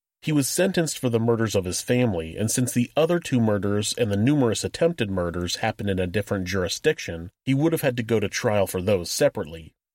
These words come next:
Since he was given the death penalty on top of over a hundred years in prison,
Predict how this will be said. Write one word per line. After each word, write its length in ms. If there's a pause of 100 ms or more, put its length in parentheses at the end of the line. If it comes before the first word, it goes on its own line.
Since 240
he 60
was 160
given 260
the 80
death 320
penalty 480
on 180
top 300
of 160
over 300
a 60
hundred 420
years 260
in 120
prison, 520